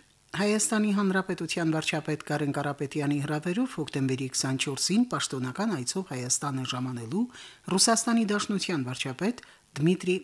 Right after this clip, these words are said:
Մեդվեդևը։ Այցի շրջանակում նախատեսվում է Կարեն Կարապետյանի և Դմիտրի Մեդվեդևի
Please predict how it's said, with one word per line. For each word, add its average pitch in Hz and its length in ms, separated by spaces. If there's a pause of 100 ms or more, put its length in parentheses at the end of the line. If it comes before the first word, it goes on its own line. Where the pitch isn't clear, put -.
Մեդվեդևը։ 107 600 (600)
Այցի 233 300
շրջանակում 262 580
նախատեսվում 226 560
է 214 160
Կարեն 185 300
Կարապետյանի 175 640
և 175 240
Դմիտրի 156 400
Մեդվեդևի 147 540